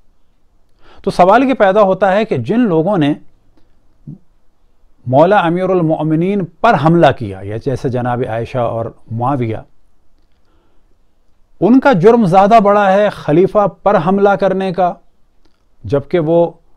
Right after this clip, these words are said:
रसूल के मौजज़ात को देख चुके थे सल्लल्लाहु अलैहि वसल्लम के, कुरान उनके पास था, अहादीस उनके पास थी,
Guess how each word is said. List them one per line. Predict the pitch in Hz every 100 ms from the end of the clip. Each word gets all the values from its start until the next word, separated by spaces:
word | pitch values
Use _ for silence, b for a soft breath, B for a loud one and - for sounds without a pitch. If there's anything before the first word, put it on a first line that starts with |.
| _ - _ - _ _ _ _ _ _ _ _ _ _ _ - _ -
रसूल | 120 - 175 165
के | 170
मौजज़ात | 151 139 135 131 131 175 190
को | 185
देख | 156 165
चुके | - 143 156
थे | 160
सल्लल्लाहु | 151 156 151 143 147 156 147
अलैहि | 143 147 147 143
वसल्लम | 139 - 139 147 147
के, | 139 - _ - - _ _ _ _ _ _ _ _ _ _ - -
कुरान | 139 185 208
उनके | 190 190
पास | 175 160 165 -
था, | 147 143 - _ _ - -
अहादीस | 131 143 151 226 226
उनके | 190 185
पास | 175 156 151
थी, | - 139 139